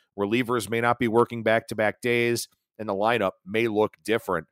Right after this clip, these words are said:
on a daily basis. Moving on to the Marlins and the Mets here. Jesus Luzardo,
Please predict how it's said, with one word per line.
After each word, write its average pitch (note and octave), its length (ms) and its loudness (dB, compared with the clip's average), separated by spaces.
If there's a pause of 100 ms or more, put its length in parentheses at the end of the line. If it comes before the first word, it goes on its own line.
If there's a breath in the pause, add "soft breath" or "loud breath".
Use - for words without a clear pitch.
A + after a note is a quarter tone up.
(320)
on A2+ 180 2
a G2 140 -2
daily F2 320 -4
basis. - 580 -6 (760)
Moving D#3 260 0
on D#3 180 0
to D#3 80 -8
the B2+ 100 -4
Marlins C3+ 580 0
and B2+ 140 -4
the G#2+ 60 -4
Mets A2 480 -4
here. E2 180 -6
Jesus A2 420 -4
Luzardo, A2 540 2